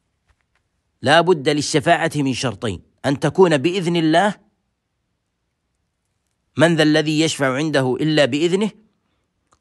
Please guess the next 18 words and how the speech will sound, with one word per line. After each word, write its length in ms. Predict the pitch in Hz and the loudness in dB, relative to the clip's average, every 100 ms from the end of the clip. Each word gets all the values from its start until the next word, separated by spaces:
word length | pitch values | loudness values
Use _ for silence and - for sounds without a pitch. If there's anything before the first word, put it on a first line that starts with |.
| 117 | -2
وأن 300 | 139 170 180 | 0 2 2
يكون 500 | 170 - 214 220 190 | 0 2 4 4 4
المشفوع 760 | 175 170 165 - 180 220 151 | 2 2 0 -2 0 2 2
فيه 400 | - 190 226 233 - - | -2 -4 0 -2 -4 -8
من 160 | 139 | -6
أهل 160 | 165 151 | -4 -2
التوحيد، 600 | 135 143 120 170 - - _ _ _ _ _ _ _ _ _ _ _ _ _ _ _ _ - | -2 -4 -6 -6 -8 -12 _ _ _ _ _ _ _ _ _ _ _ _ _ _ _ _ -4
أن 100 | 123 | 0
يكون 420 | 131 - 175 185 | 0 4 4 6
المشفوع 760 | 147 143 143 - 139 175 214 190 - _ _ _ _ _ _ _ _ _ _ _ | 4 2 0 -2 2 6 6 4 -6 _ _ _ _ _ _ _ _ _ _ _
فيه 520 | - 160 202 220 - - | -4 0 2 0 -2 -2
من 280 | 135 147 175 | 0 0 0
أهل 240 | 202 156 | 0 0
التوحيد، 520 | 143 - 139 135 131 | -2 0 -2 0 0
يعني 180 | 131 147 | 0 0
من 140 | 160 160 | 0 0
عصاة 320 | 160 202 196 | 2 2 4
الموحدين. 580 | 160 147 - 139 117 - | 2 0 -2 -6 -6 -8